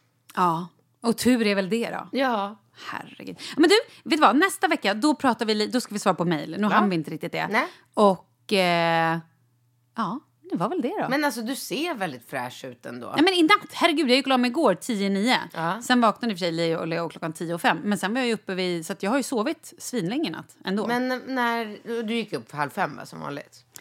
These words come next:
Speaker 1: Eh, idag gick jag upp typ vid fem.
Speaker 2: Fem?
Speaker 1: Ja.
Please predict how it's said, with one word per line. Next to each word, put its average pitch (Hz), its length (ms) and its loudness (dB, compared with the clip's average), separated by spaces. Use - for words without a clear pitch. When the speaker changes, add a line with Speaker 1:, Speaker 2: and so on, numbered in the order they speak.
Speaker 1:
Eh, 240 380 2
idag 277 280 6
gick 240 200 -2
jag 202 60 0
upp - 100 -8
typ 180 380 -2
vid 180 120 -4
fem. 165 300 -4
Speaker 2:
Fem? 233 460 -4
Speaker 1:
Ja. 175 240 -6